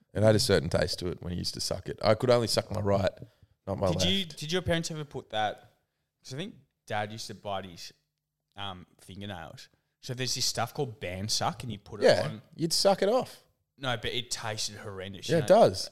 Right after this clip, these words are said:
Speaker 1: But you give it, like, ten minutes, five minutes, and it sucks right off.
Speaker 2: Mate.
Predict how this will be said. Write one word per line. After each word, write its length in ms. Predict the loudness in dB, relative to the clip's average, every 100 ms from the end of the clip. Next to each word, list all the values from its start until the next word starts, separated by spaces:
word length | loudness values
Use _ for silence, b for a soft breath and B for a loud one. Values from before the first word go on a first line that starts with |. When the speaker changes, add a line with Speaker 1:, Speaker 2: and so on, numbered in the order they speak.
| _
Speaker 1:
But 240 | 2 2
you 80 | 0
give 180 | 4 4
it, 60 | 6
like, 220 | 4 4
ten 200 | 0 0
minutes, 400 | 0 -2 -4 -6
five 240 | 4 4 6
minutes, 320 | 2 -2 -2
and 80 | -4
it 60 | 0
sucks 280 | 2 4
right 360 | 6 6 6 4
off. 40 | 2
Speaker 2:
Mate. 380 | -4 -6 -6